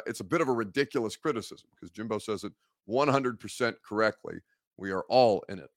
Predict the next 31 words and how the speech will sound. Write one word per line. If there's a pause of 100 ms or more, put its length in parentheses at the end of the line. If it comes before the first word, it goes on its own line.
for
a
check. (500)
Uh,
Jackie
Hulbert
says,
"Buck, (220)
get
me
a
job.
My
cat
wants
your
cat's
life." (220)
<laughs>
My,
uh, (300)
I
wish, (340)
I
mean,
I
could, (120)
I
suppose, (160)
uh, (140)
turn,